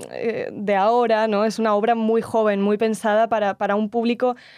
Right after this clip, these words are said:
No, no tiene por qué ser joven a nivel de edad, pero porque yo considero que la juventud es una actitud, sino que se sienta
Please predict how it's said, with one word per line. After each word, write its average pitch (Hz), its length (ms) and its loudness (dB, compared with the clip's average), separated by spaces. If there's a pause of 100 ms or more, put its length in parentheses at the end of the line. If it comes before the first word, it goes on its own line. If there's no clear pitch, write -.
(100)
No, 247 320 2
no 254 180 2
tiene 269 240 2
por 254 160 0
qué 247 140 0
ser 254 180 0
joven 247 460 2
a 233 60 2
nivel 233 300 2
de 233 120 2
edad, 240 260 2
pero 226 220 0
porque 214 280 -4
yo 214 240 0
considero 226 460 0
que 226 100 0
la 214 120 0
juventud 208 440 -2
es 220 120 0
una 226 140 0
actitud, 214 420 -6
sino 214 240 -4
que 202 100 -6
se 208 140 -6
sienta 208 640 -2